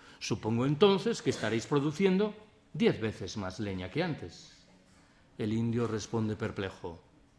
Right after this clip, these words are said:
"No, señor, seguimos produciendo la misma cantidad de leña que antes, solo que ahora disfrutamos de diez veces más tiempo libre para dedicarlo a aquello que objetivamente tiene que ver con nuestro bienestar,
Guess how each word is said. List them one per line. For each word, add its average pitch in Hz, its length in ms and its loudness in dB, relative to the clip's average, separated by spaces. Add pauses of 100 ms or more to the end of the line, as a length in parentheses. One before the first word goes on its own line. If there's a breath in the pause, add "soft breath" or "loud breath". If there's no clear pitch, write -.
"No, 104 120 -6
señor, 92 420 -4 (480)
seguimos 104 540 -2
produciendo 120 540 -2
la 113 120 -2
misma 113 480 -4
cantidad 95 480 -6
de 113 120 -4
leña 104 260 -4
que 104 140 -6
antes, 147 520 -8 (220 loud breath)
solo 147 400 2
que 127 160 2
ahora 156 240 4
disfrutamos 147 800 -2 (240 loud breath)
de 110 200 -4
diez 107 360 -4
veces 113 400 -4
más 120 180 -4
tiempo 135 280 -2
libre 135 280 -2
para 95 240 -4
dedicarlo 123 580 -4 (260 loud breath)
a 90 120 -6
aquello 147 420 0 (220 loud breath)
que 120 100 -2
objetivamente 120 680 -2
tiene 120 200 -2
que 107 120 -6
ver 110 240 -6 (200 loud breath)
con 95 220 -2
nuestro 92 280 -4
bienestar, 90 640 -4